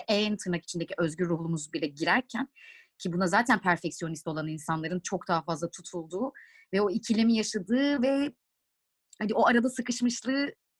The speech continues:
ııı, kalbinden hissettiğin bir hikaye aslında bu. Eee, o yüzden Sandra Hüller zaten ama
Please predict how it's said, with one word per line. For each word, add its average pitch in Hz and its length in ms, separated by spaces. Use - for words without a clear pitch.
ııı, 220 460
kalbinden 240 400
hissettiğin 233 680
bir 180 160
hikaye 175 420
aslında 160 480
bu. 302 180
Eee, 208 400
o 247 120
yüzden 262 380
Sandra 208 400
Hüller 226 240
zaten 240 480
ama 226 300